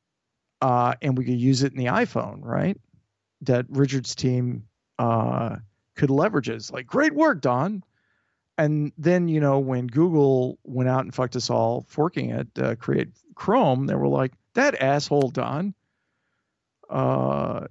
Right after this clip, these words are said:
you know, making that open source." So, you know, you have to have a thick skin about that. But, and like I said, none of my own team or my whole management chain that ever did that to me. But there were,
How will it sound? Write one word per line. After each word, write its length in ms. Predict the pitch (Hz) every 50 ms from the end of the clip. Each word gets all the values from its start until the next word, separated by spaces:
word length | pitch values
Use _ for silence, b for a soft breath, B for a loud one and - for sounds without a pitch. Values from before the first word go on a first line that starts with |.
| - _ _
you 140 | - 135 131
know, 180 | 127 127 127
making 380 | 131 135 135 135 127 131 131 127
that 280 | 123 120 120 120 123 120 - _ _ _ _ _ _ -
open 260 | - 143 135 - 131
source." 360 | 120 - 185 208 196 170 170 -
So, 420 | - - - 139 131 131 139 131 - _ _ _ _ _ - - _ _ _ _ _
you 180 | - 165 180 214
know, 60 | 226
you 220 | 208 180 170 180 185
have 120 | 190 -
to 80 | - 160
have 100 | 135 131
a 60 | 123
thick 200 | - - 143 -
skin 240 | - - 151 156 151
about 280 | 131 110 113 117 113
that. 160 | - 117 127 -
But, 260 | - - 147 165 143
and 120 | 139 170 175
like 160 | 202 240 226
I 60 | 165
said, 380 | 143 - 180 156 139 131 131 -
none 240 | - 156 160 180 185
of 60 | 170
my 160 | 165 156 143
own 160 | 143 143 139
team 340 | 127 - 139 131 131 127 127
or 160 | 123 123 123
my 220 | 123 127 127 123 113
whole 300 | 117 131 135 131 123 123
management 420 | 131 123 120 117 113 110 - -
chain 220 | - - - 117 113
that 140 | 117 113 120
ever 140 | 120 110 107
did 180 | - - -
that 160 | - - - -
to 100 | - -
me. 120 | 110 113
But 160 | 113 - - -
there 140 | 330 302
were, 120 | 254 233